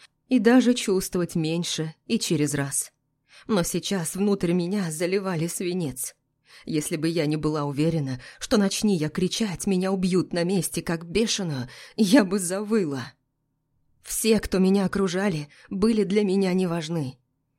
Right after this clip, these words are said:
Чужие люди, которые не остановили насилие ни разу,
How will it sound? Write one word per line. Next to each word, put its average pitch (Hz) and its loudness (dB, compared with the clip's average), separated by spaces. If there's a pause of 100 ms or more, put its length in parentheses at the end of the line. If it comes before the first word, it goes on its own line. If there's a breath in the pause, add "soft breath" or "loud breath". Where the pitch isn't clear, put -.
(100)
Чужие 240 2
люди, 233 2
которые 214 0
не 226 6
остановили 247 6
насилие 214 2
ни 233 6
разу, 214 2